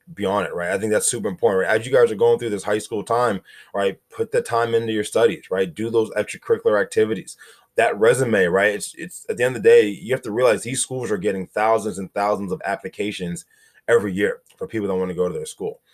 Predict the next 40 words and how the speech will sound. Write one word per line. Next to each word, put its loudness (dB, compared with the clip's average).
Yeah, -2
and -6
you -6
need -2
things 0
that 0
are 0
gonna -4
set 0
you 0
apart 2
from -6
the -2
next -4
person. 0
And -8
grade, 2
grade 2
point 4
average 0
is -8
one 0
thing, -8
but 0
there 2
are 6
so 4
many 2
other 2
things 0
as -6
well 6
that 0
are -4
gonna -2
make -4
that -6
difference -4
for -10
you. -18